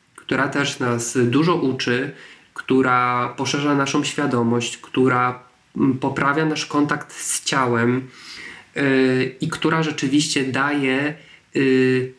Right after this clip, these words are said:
długofalowe efekty. I rzeczywiście tutaj, jeśli chodzi o dietetykę,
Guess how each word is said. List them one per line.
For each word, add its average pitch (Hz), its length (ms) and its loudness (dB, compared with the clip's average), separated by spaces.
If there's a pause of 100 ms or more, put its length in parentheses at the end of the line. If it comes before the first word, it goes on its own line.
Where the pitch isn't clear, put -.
(120)
długofalowe 127 920 2
efekty. 120 560 -6 (1000)
I 139 440 2
rzeczywiście 139 520 0
tutaj, 156 180 -2
jeśli 147 200 -2
chodzi 156 180 0
o 147 80 0
dietetykę, 147 640 0